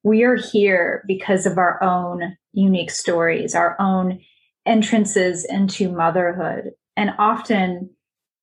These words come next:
we're here because we didn't like those stories, because those stories were traumatic for us, because we recognized that the support that we received was not the support that we needed. And we're here because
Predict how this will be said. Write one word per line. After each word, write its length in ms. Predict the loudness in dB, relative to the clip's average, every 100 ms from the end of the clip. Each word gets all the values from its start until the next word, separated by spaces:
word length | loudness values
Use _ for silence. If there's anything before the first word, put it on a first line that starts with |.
| _ -4
we're 160 | 0 0
here 260 | 2 2
because 640 | 2 0 0 0 0 -8 -8
we 180 | 0 2
didn't 280 | 2 0 0
like 280 | 0 0
those 280 | 0 -2 -4
stories, 540 | -4 -2 -2 -4 -6 -8
because 300 | -2 0 0
those 240 | 0 0
stories 500 | 0 2 2 0 -2
were 180 | -4 -4
traumatic 600 | -2 0 2 0 -2 -4 -10
for 200 | -6 -4
us, 220 | -4 -6 -4
because 400 | -2 0 -2 -4 -14 -20 -10 0
we 140 | 2
recognized 1040 | 2 2 0 0 0 2 2 2 0 -4 -8 -2
that 200 | -2 -2
the 80 | -6
support 720 | -2 -2 -4 0 0 0 -4
that 340 | -4 -2 0 -2
we 160 | -2
received 760 | -2 -4 0 2 4 2 0 -4
was 180 | -6 -2
not 320 | 0 0 -2
the 80 | -4
support 500 | -4 -6 -4 -4 -4 -4
that 180 | -4
we 160 | -4 -4
needed. 520 | -4 -4 -4 -4 -8 -16 _ _ _ _ _ _ _ -2
And 120 | 2
we're 160 | 2 0 -2
here 560 | 0 2 2 0 -8 -14 _ _ -4
because 580 | -2 0 0 0 -8